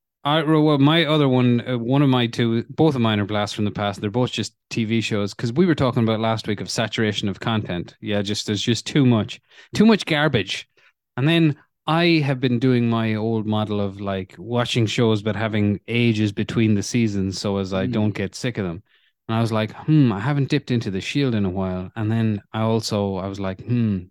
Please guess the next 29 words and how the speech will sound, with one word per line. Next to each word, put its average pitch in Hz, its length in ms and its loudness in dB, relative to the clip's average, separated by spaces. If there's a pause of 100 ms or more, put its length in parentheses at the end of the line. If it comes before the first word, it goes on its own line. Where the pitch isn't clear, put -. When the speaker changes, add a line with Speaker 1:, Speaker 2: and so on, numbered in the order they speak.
(460)
Speaker 1:
Deadwood. 110 400 -2
I - 20 0
remember 107 320 2
I 104 60 2
watched 107 280 -2
season 104 340 -2
one 120 120 2
of 101 100 0
that 92 140 -2
a 90 60 -6
couple - 260 -6
of 101 80 -2
Speaker 2:
<laughs> - 0 -
Speaker 1:
years 113 180 -2
ago." 87 200 -6
So, 123 200 0
right, 107 240 0 (240)
I 110 40 -12
j-, 107 240 -14
I - 20 -10
just 127 240 -2
wanna 120 160 2
talk 107 360 -4
briefly, 107 500 0 (120)
briefly 208 400 4
about 95 220 -4
these 101 220 -8
two 92 160 -10
things. - 400 -16